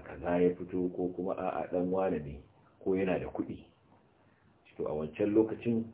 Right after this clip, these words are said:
sukan yi la'akari da wannan. Haka nan a cikin wasu al'ummu su ma sukan yi la'akari da wannan.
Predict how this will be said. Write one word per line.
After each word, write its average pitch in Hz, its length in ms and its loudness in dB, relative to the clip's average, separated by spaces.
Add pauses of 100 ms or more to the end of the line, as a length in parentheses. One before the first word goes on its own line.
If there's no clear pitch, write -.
(160)
sukan 107 360 4
yi 104 60 4
la'akari 87 480 4
da 82 80 0
wannan. 69 320 -4 (880)
Haka 101 280 0
nan 95 180 0
a 73 80 -2
cikin - 220 -6
wasu 113 220 4
al'ummu 90 600 2
su 120 120 0
ma 117 180 6
sukan 104 300 0
yi 107 80 4
la'akari 92 420 4
da 85 60 2
wannan. 80 320 -4